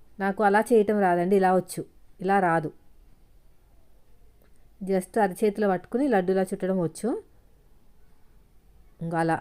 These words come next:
ఇలా వచ్చు నాకు అంతే. నాకు గుప్పిడికి ఎంత పడుతుందో అంతే లడ్డు వస్తుందండి, చిన్న లడ్డు. ఎలాగో చి-, పిల్లలు తింటాలి, ఇంకో ఇలా వచ్చు లడ్డు అంతే.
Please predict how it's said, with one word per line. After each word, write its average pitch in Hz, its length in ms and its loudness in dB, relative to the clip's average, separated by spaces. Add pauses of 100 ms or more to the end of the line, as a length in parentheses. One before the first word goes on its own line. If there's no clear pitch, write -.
(140)
ఇలా 180 220 -2
వచ్చు 180 240 -6
నాకు 156 220 -4
అంతే. 151 200 -6 (720)
నాకు 196 220 -2
గుప్పిడికి 220 320 2
ఎంత 196 240 0
పడుతుందో 208 300 0
అంతే 196 220 0
లడ్డు 180 260 2
వస్తుందండి, 165 460 -4
చిన్న 170 280 -6
లడ్డు. 160 220 -4 (140)
ఎలాగో 180 300 -2
చి-, 185 240 -6
పిల్లలు 190 300 0 (460)
తింటాలి, 185 400 0 (100)
ఇంకో 165 200 -4
ఇలా 160 160 0
వచ్చు - 260 -6
లడ్డు 147 180 -6
అంతే. 143 280 -6